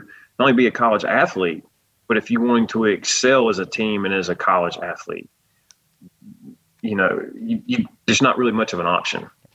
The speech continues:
If you, if you think you have an option, uh, then yeah, you, you can say you've been a college athlete. That's basically what it's kinda how, you know, which is, which is fine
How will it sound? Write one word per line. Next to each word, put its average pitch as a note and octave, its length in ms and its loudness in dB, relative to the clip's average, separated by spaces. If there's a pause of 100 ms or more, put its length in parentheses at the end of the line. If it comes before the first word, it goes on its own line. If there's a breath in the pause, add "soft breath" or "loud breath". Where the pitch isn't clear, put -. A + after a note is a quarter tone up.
(460)
If A#2 140 2
you, B2 140 2
if C3 140 0
you B2+ 100 4
think G#3+ 240 4
you B2+ 100 4
have G2 200 2
an F2 80 -2
option, - 440 -6 (720 soft breath)
uh, - 380 -6 (480)
then G#2 440 0
yeah, G#2+ 220 4
you, G2 340 -4
you G#2+ 140 -12
can G2 120 -10
say G2+ 180 0
you've F#2 200 -4
been F2+ 120 -4
a E2+ 40 -6
college D#2+ 320 -2
athlete. - 360 -10 (1120)
That's F#2+ 120 -4
basically F#2 340 0
what F2 140 2
it's - 200 -6 (220)
kinda F#2+ 160 -2
how, E2+ 160 0 (160)
you C3+ 160 -2
know, - 80 -6
which E3+ 160 0
is, F#3+ 200 -2 (920)
which - 180 -8
is C#3 120 2
fine D3+ 480 0